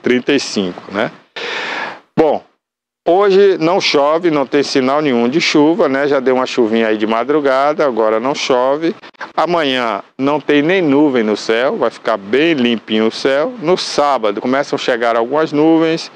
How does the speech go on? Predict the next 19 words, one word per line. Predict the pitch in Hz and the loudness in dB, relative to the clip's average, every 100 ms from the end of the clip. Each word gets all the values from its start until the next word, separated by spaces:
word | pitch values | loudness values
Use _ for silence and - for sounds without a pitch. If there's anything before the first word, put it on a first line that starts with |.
| - _ - | -20 _ 0
No | 165 | 2
domingo | 160 127 131 127 | 4 4 2 0
o | 120 | 0
tempo | 135 123 120 | 0 -2 -4
fica | - 110 104 101 | -2 -2 -2 -2
fechado, | 143 147 - 139 143 147 | -2 0 0 0 0 -2
mas | 135 113 104 | -2 -2 -2
não | 131 | -4
chove. | 175 - 123 120 127 139 - - - - | -2 0 0 0 -2 -6 -10 -14 -10 -2
E | 151 | -2
na | 160 | -2
segunda-feira, | - 151 160 147 - 139 139 | -2 -2 0 0 0 0 0
com | 131 151 | -2 -6
certeza, | 156 127 107 - 117 120 113 | -4 -4 -2 0 0 0 -4
chuva | - 127 131 113 110 113 | -2 2 4 4 0 -2
em | 110 | -2
Itabuna, | 113 - 104 82 82 - - | -2 0 -2 -4 -16 -18 -8
tá | 101 | -4
bom? | 113 139 | -2 -2